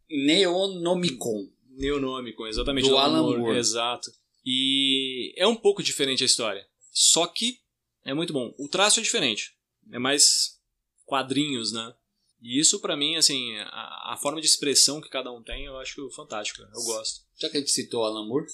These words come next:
Speaker 2: E lá vamos nós.
Speaker 1: lembrei do
Speaker 2: Monstro do Pântano.
Speaker 1: Que também lembra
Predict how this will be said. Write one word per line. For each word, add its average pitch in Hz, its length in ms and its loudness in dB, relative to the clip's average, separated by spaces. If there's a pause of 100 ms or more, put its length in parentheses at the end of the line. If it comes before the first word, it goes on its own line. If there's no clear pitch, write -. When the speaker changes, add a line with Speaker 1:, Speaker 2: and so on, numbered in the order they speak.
(140)
Speaker 2:
E 120 80 -8
lá 143 140 2
vamos 135 280 -2
nós. 110 280 -4 (840)
Speaker 1:
lembrei 135 600 0
do 120 720 -2 (100)
Speaker 2:
Monstro 180 300 4
do 160 120 0
Pântano. 120 480 0 (240)
Speaker 1:
Que 135 200 -4
também 135 420 2
lembra 147 420 2